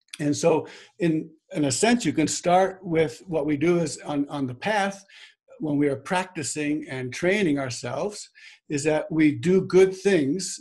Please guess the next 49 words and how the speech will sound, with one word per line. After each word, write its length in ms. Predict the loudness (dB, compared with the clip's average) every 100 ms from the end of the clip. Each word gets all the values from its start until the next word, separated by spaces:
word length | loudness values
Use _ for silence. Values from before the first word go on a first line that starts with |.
| -6
which 220 | -4 0
are 60 |
all 200 | 2 2
listed 520 | 2 2 0 -6 -10 -8
in 240 | -6 -4 -4
the, 280 | -4 -8 -12 _ -6
in 140 | -2
the 80 | 0
law, 440 | 0 0 -2 -6 -4
listed 360 | -4 -2 -4
in 100 | -4
the 100 | -4
Sharia. 500 | -6 -8 -6 -6 -8 -12 _ _ _ _ _ _ -20 -8
So 120 | -2
the, 80 | 2
all 260 | 6 6
this 200 | 6 4 -4 -14 0
long 300 | 4 6 8
list 220 | 6 4
of 120 | -4
good 220 | -4 -4 -2
things, 300 | -2 -2 -2
starting 340 | 0 0 0
with 160 | -4 -4
sex 460 | 0 0 -2 -10 -12 -20 -18 -10
and 180 | -6
going 220 | -4 -4 -2
down 240 | -4 -4
all 160 | -4 -4
the 80 |
way 280 | -4 -4 -6 -14 _ _
through 120 | -6
all 220 | -2 0
of 80 | 0
the 80 | -2
different 360 | -6 -6 -8 -6
kinds 220 | -6 -6
of 100 | -6
things 240 | -2 -2
that 100 | -2
we 160 | -2 -4
can 200 | -4 0
do, 200 | 2 2
all 140 | 0
the 160 | -6 -8
charities, 840 | -6 0 0 0 0 2 4 2 -6 _ -20 -20 -4
all 160 | -2
the 160 | 0 -2
smiles, 840 | -6 -4 0 2 2 -2 -6 -14